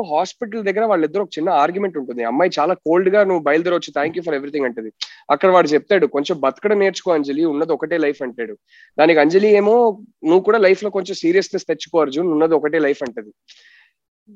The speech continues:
So the whole film was about how does this mentally and emotionally an eighteen, nineteen-year-old boy in one night, because of this girl, he becomes a twenty-seven-year-old, and mentally and emotionally a forty-five-year-old girl who, because of this boy in one night,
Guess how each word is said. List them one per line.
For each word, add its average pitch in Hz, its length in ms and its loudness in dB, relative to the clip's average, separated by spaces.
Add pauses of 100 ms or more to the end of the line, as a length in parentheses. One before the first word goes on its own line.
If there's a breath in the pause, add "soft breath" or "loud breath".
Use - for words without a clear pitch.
(100)
So 190 140 0
the 156 100 2
whole 220 180 6 (120)
film 240 240 0
was 208 160 2
about 226 260 4 (140)
how 160 100 4 (140)
does 240 180 -4
this 240 160 -6 (500)
mentally 240 420 2
and 233 120 4
emotionally 226 480 2
an 196 120 4
eighteen, 214 340 0
nineteen-year-old 185 580 -2 (100)
boy 175 120 -2 (1200)
in 190 60 -2 (180)
one 208 100 2 (120)
night, 226 180 2 (160)
because 226 360 -2
of 208 120 -8
this 185 180 -6
girl, 214 220 0
he 208 120 -4
becomes 196 280 -4
a - 80 -16
twenty-seven-year-old, 151 760 -4 (440 soft breath)
and 151 220 2
mentally 247 360 0
and 240 160 2
emotionally 226 500 0
a 165 100 -2
forty-five-year-old 202 720 0 (100)
girl 196 180 2 (380)
who, 202 100 -4 (100)
because 233 260 2
of 208 120 -6
this 185 120 0 (100)
boy 226 100 4 (100)
in 196 60 -6 (100)
one 170 180 0
night, 214 160 -4